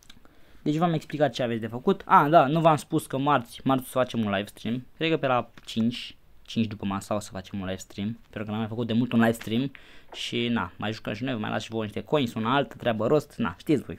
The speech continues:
cum facem noi live-urile, da? Um, și cam atât a fost. Așteptăm acum, hai să câștigăm și noi meciul ăsta. Are movaia pusă urât. Are,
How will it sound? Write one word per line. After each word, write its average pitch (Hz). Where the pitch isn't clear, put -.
cum 202
facem 214
noi 139
live-urile, 110
da? 165
Um, 139
și -
cam 131
atât 127
a 113
fost. 151
Așteptăm 117
acum, 110
hai 101
să 98
câștigăm 104
și 101
noi 101
meciul 95
ăsta. 117
Are 107
movaia 104
pusă 110
urât. 101
Are, 113